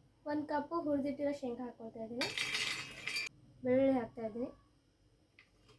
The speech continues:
ಮೆಣಸಿನ್ಕಾಯಿ, ಎರಡು ಮೆಣಸಿನ್ಕಾಯಿ ಹಾಕ್ತಾ ಇದ್ದೀನಿ. ಸಣ್ಣ ಎರಡು ಮೆಣಸಿನ್ಕಾಯಿ ಹಾಕ್ತಾ ಇದ್ದೀನಿ. ಒಂದ್ ಅರ್ಧ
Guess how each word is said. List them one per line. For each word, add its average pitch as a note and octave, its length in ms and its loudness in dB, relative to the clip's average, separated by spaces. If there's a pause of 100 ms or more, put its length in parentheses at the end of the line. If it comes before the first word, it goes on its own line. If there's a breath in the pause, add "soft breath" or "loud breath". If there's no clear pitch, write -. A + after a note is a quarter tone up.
(1080)
ಮೆಣಸಿನ್ಕಾಯಿ, B3+ 560 0 (260)
ಎರಡು C4 180 4
ಮೆಣಸಿನ್ಕಾಯಿ B3 520 0
ಹಾಕ್ತಾ A3+ 220 -18
ಇದ್ದೀನಿ. A#3 280 -6 (2000)
ಸಣ್ಣ B3+ 200 0
ಎರಡು B3 180 2
ಮೆಣಸಿನ್ಕಾಯಿ A3+ 480 -12
ಹಾಕ್ತಾ A3 220 -20
ಇದ್ದೀನಿ. A3+ 240 -12 (1500)
ಒಂದ್ B3+ 120 -2
ಅರ್ಧ B3 160 2